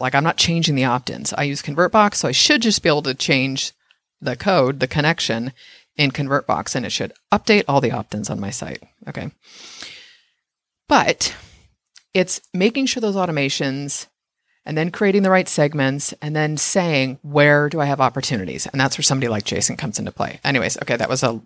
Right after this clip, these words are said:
long, crazy story. Uh, I'm gonna start adding, I already did that one. Okay,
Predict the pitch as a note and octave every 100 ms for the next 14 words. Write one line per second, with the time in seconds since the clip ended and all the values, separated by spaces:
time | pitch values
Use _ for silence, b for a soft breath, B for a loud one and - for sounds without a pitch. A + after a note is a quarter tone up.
0 | - C#3 B2 A#2+ A#2 - A#2 G#2+ - F#2+
1 | - B B B B B D#3+ C#3+ D#3+ -
2 | F3+ - C#3+ D3 C3 - G#2+ B2 - -
3 | - F2 - C#3